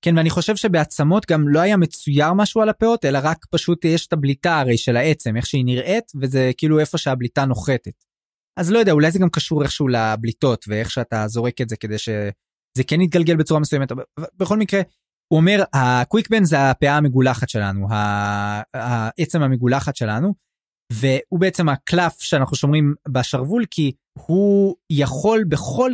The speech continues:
רגע, וזה למה אני חושב התיאוריה שלך על אפסלר לא כל כך עובדת, כי פידלר אומר שבכל רגע הוא יכול להופיע לצד קלאם. איך הוא ידע שקלאם צריך אותו, אני לא יודע, אבל מה שבטוח שהוא יכול תוך שנייה להופיע לצידו ולעזור לו.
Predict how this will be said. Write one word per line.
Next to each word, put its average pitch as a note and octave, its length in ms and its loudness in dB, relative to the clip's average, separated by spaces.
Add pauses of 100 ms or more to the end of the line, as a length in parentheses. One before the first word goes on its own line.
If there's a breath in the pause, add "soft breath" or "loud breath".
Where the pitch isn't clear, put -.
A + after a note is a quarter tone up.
רגע, D3 360 0 (380)
וזה C#3 200 2
למה F#3+ 180 2
אני E3 100 0
חושב E3+ 240 -2
התיאוריה E3+ 260 2
שלך D3+ 260 -4 (200)
על C3 220 -2 (440)
אפסלר D#3 380 -2
לא D#3 80 2
כל D#3+ 180 -2
כך D3 80 -6
עובדת, G3 540 -2 (400)
כי C#3+ 100 -2
פידלר G3+ 240 0
אומר F#3+ 180 2
שבכל G#3 460 0
רגע G#3+ 180 0
הוא F3+ 80 4
יכול F3 200 0
להופיע D#3+ 300 0
לצד C3 280 -4
קלאם. G#2 280 -6 (680)
איך G3+ 120 0
הוא B3 160 2
ידע D#3 420 0
שקלאם F#3 460 -2
צריך E3+ 340 -2
אותו, A#3 260 0
אני C#3+ 200 2
לא B2+ 80 2
יודע, B2 320 0 (580)
אבל E3+ 200 0 (200)
מה F#3+ 160 2
שבטוח A#3 420 0
שהוא F3+ 180 0
יכול A3+ 220 0
תוך G#3+ 220 -4
שנייה F#3 380 0
להופיע C#3+ 320 2
לצידו B2+ 440 0
ולעזור G#2+ 420 -2
לו. F2+ 60 -12